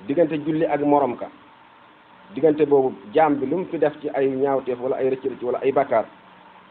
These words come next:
julli gi mujj a julli da koy effacer. Kon julli lu màgg la, na ngeen koy taxawal. Yal na Yàlla dimbale leen ngeen ràññee nag bu baax ñaar yii ci julli,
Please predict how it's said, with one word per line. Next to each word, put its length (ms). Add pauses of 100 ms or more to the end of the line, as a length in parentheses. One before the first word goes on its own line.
(220)
julli 240
gi 80
mujj 240
a 40
julli 220
da 100
koy 180
effacer. 300 (1120)
Kon 200
julli 180
lu 80
màgg 220
la, 120 (1400)
na 80
ngeen 200
koy 180
taxawal. 320 (1120)
Yal 80
na 80
Yàlla 200
dimbale 340
leen 300 (1000)
ngeen 240
ràññee 360
nag 220
bu 80
baax 320
ñaar 280
yii 240
ci 120
julli, 260